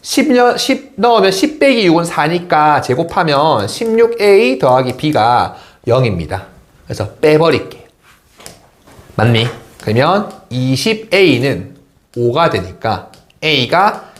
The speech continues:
사분의 일입니다, 선생님. 사분의 일 넣으면 사니까 B는 마이너스 사예요, 선생님. 그러면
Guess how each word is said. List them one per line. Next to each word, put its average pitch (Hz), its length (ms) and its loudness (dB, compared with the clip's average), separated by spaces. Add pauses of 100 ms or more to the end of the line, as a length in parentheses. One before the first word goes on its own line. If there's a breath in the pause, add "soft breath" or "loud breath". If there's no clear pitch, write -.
(120)
사분의 156 760 -2 (120)
일입니다, 170 640 -4
선생님. 135 1500 -6 (280 loud breath)
사분의 190 380 2
일 170 160 4
넣으면 175 280 2
사니까 165 500 -2
B는 196 680 -2
마이너스 127 340 0
사예요, 143 680 0 (380 loud breath)
선생님. 131 1200 -4
그러면 180 440 0